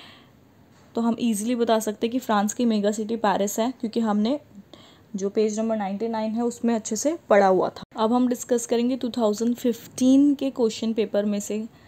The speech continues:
मैप का क्वेश्चन। So उसका फर्स्ट है, ए पूछा हुआ है, "A country having the lowest rank in human development index टू थाउजेंड थ्री", और ये नेट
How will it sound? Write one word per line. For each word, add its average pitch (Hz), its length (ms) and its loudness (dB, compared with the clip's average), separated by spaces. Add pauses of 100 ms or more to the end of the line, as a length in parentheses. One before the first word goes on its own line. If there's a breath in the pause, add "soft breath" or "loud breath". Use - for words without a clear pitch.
(260 loud breath)
मैप 196 300 -2
का 220 80 -2
क्वेश्चन। 220 480 -6 (500 loud breath)
So 214 80 2 (160)
उसका 233 280 -6
फर्स्ट 233 560 -2
है, 233 260 0 (540)
ए 247 300 4 (140)
पूछा 214 480 -6
हुआ 220 120 2
है, 226 160 0
"A 220 40 -8 (120)
country 226 460 0
having 220 300 2
the 240 120 0 (100)
lowest 214 500 2 (600 loud breath)
rank 220 400 4
in 240 180 6
human 226 340 6
development 202 520 0 (140)
index 214 420 0
टू 240 80 -2
थाउजेंड 196 440 0
थ्री", 240 300 -2 (460 loud breath)
और 196 240 4
ये 214 160 0 (220)
नेट 202 220 0